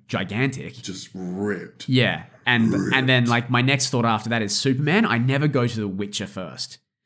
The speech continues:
Speaker 1: which obviously, like, The Witcher, he plays someone who's rough and dirtied up and, like, a good warrior, that kind of thing. But it's just, like, I don't know. I don't,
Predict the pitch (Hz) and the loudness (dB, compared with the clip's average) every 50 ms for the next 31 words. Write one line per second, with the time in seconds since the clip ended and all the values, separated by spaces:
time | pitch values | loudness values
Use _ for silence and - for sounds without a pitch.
0 | _ _ _ 135 139 135 - - 220 202 190 - 190 160 143 139 127 127 127 117 | _ _ _ 2 2 2 4 4 4 4 4 4 2 0 0 0 0 2 2 2
1 | 117 143 147 131 - 113 98 95 92 95 117 110 101 - 120 110 104 104 104 101 | 4 2 2 2 0 -2 -2 -2 -2 -2 -4 -4 -2 -2 -2 0 0 0 -2 -4
2 | - - - - _ _ - - - 120 117 107 107 110 110 107 110 113 101 90 | -6 -8 -12 -20 _ _ -6 -2 0 0 2 2 0 0 -2 -2 -2 0 -2 -2
3 | 87 - - 101 107 104 101 98 - - _ _ _ _ - 123 127 117 110 110 | -4 -6 -8 -6 -4 -4 -4 -4 -6 -8 _ _ _ _ -12 -4 -2 0 0 0
4 | 104 110 117 107 110 104 98 85 87 - - - 98 101 98 98 101 101 98 98 | 0 0 -2 -2 -2 -2 -2 -4 -6 -8 -10 -6 -6 -4 -4 -2 -4 -4 -4 -6
5 | - - - 104 101 104 101 - - _ _ _ - 113 110 - - 131 127 123 | -8 -12 -8 -6 -6 -6 -6 -8 -14 _ _ _ -6 -6 -4 0 0 2 2 2
6 | 98 92 101 110 110 110 101 92 92 92 92 104 123 - - 117 104 101 98 95 | 0 -2 -2 -2 -2 -2 -2 -4 -6 -6 -4 -6 -6 -6 -6 -6 -6 -6 -6 -8
7 | 92 98 95 110 110 107 104 104 - - 131 117 123 - 110 110 107 - - _ | -10 -8 -6 -4 -4 -4 -4 -6 -4 -4 -2 -2 -2 -2 -2 -4 -6 -8 -14 _
8 | _ _ _ _ _ _ _ _ _ _ _ _ _ _ _ _ _ _ _ 156 | _ _ _ _ _ _ _ _ _ _ _ _ _ _ _ _ _ _ _ 2
9 | 156 156 156 139 117 110 110 123 131 127 139 135 147 147 131 - | 4 4 4 4 2 2 2 2 2 4 4 4 4 2 0 -2